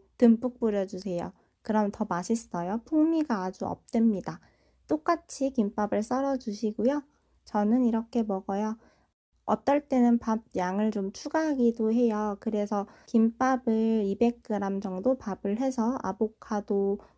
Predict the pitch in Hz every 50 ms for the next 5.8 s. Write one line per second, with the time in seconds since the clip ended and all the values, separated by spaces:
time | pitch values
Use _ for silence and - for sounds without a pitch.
0 | _ - - 202 185 185 196 202 202 202 233 226 208 196 202 208 214 208 185 175
1 | 175 175 175 175 196 202 202 - - 202 196 214 202 185 170 - _ - 196 226
2 | 247 233 226 - - - 214 220 240 294 302 294 - 311 277 - 269 269 320 330
3 | 330 320 311 294 294 320 349 381 381 _ _ _ _ _ - 233 226 226 - -
4 | 196 185 190 196 196 190 - - 196 - _ - - 240 220 180 175 208 - -
5 | 233 226 226 - 214 196 190 170 170 _ _ - 180 175 165 170